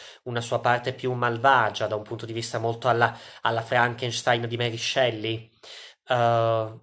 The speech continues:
come pensate che av-, si concluderà la sua storyline, eh, alla fine in Dream of Springs.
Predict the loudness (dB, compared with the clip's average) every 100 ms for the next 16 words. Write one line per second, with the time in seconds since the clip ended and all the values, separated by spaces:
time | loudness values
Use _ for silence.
0 | _ -10 -6 -2 -2 0 2 2 0 0
1 | 4 4 4 0 -10 -8 -6 -4 -4 -2
2 | 4 6 6 2 -4 -6 -4 2 4 4
3 | 2 -2 -4 -8 -20 -20 _ 0 4 4
4 | 6 4 4 0 0 0 0 -2 -2 -2
5 | -2 -2 0 0 -2 -4 -4 -2 -2 -8
6 | -10 -10 -12